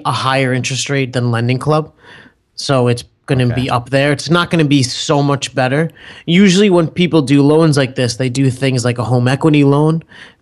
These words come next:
Speaker 1: because there's, um, uh, like, an asset on the other side the bank could take.
Speaker 2: Right.
Speaker 1: Of course, uh, look, I mean, if you're consolidating, you want the lowest rate, but if you were a, a fuck up, I don't know if you then wanna put your house on the table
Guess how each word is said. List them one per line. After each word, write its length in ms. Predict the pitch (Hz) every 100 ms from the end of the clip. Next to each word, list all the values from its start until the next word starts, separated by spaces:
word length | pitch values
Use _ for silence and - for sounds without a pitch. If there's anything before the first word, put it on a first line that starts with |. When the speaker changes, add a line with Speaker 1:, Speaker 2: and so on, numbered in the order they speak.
| -
Speaker 1:
because 320 | 123 143 117
there's, 480 | 131 127 120 - -
um, 460 | 139 131 120 117 101 _ - - - - - - _ -
uh, 360 | 131 123 117 120
like, 160 | 123
an 80 | 131
asset 360 | 131 120 - 127
on 120 | 120
the 100 | 120
other 140 | 120
side 340 | 117 127 120 110
the 80 |
bank 300 | 107 120 117
could 120 | 120 120
take. 440 | - 151 - -
Speaker 2:
Right. 300 | 92 90 80 -
Speaker 1:
Of 240 | 147 143 117
course, 640 | 160 160 143 127 - - _ - - - _ _ -
uh, 320 | 139 139 - - _ _ _ _ _ 147
look, 260 | 151 123
I 60 | 131
mean, 120 | 147
if 80 | 156
you're 80 | 185
consolidating, 600 | 151 - 151 156 135 127
you 80 | 135
want 160 | 143
the 80 | 135
lowest 320 | 135 127 120
rate, 380 | 139 170 143 -
but 120 | 131
if 140 | 131 151
you 240 | 170 165
were 280 | 151 139 131
a, 80 | 127 123
a 80 | 131
fuck 360 | - 170 170 -
up, 240 | 127 120 _ - - -
I 80 | 147
don't 80 |
know 100 | 147
if 80 | 131
you 100 | 135
then 380 | 131 123 156 156
wanna 220 | 151 139
put 240 | 123 151 147
your 140 | 135
house 340 | 107 165 156 131
on 100 | 127
the 80 | 120
table 540 | 120 123 117 113 113